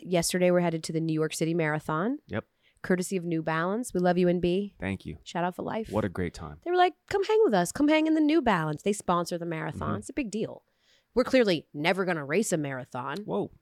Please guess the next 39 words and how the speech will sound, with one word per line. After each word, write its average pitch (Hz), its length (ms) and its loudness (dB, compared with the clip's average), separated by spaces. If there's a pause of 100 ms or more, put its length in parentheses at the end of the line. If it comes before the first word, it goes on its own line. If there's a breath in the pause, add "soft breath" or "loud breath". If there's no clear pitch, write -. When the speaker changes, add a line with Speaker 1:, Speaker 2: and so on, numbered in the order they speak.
(480)
Speaker 1:
Well. 392 380 -4
Speaker 2:
Well, 214 300 -2 (380)
we'll 147 100 -4
get 202 160 0
into 113 220 0
it. 165 100 -6 (160)
Speaker 1:
Okay. 190 240 -6 (840 loud breath)
Um, 226 380 2
and 262 120 2
so 285 120 4
we 285 80 2
were 285 100 4
like, 254 200 4
"This 302 160 -2
is 233 80 -8
great." 233 320 -4 (120)
They 190 100 -6
pick - 180 -4
us - 140 -6
up. 277 200 -2 (100)
Everything's 180 400 -8
great. 247 360 2
You've 190 160 -2
got 180 400 2
your 190 160 -2
girlfriend. 220 480 2
I've 175 100 -4
got 180 160 -2
my 180 140 -4
husband. 190 420 -2
We're 190 140 -2
rolling. 180 320 2
We're 185 80 -2
having 185 240 -2
a 180 60 -4
good 175 200 -4
time. 170 300 -4
We're, 214 160 0
like, 233 320 -2